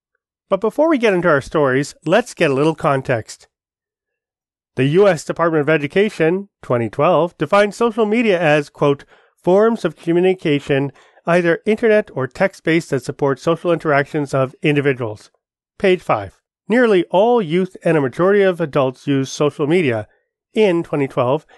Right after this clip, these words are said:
ninety percent of thirteen to seventeen-year-olds reported using some form of social media. About seventy percent of adults use social media regularly, and about half of people in between that.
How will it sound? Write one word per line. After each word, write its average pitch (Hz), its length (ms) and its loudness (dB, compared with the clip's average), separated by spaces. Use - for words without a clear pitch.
ninety 185 300 0
percent 190 400 -2
of 143 80 -12
thirteen 156 400 -2
to 135 60 -2
seventeen-year-olds 135 760 -2
reported 139 400 -2
using 139 300 0
some 214 260 0
form 143 300 -2
of 123 60 -8
social 131 320 -4
media. 156 400 0
About 202 300 0
seventy 233 260 -4
percent 202 320 0
of 170 80 0
adults 185 440 0
use 156 200 -4
social 151 320 -2
media 135 300 2
regularly, 139 600 0
and 208 80 2
about 233 280 2
half 160 480 0
of 160 300 0
people 123 560 -8
in 131 140 0
between 127 460 -2
that. 98 360 -10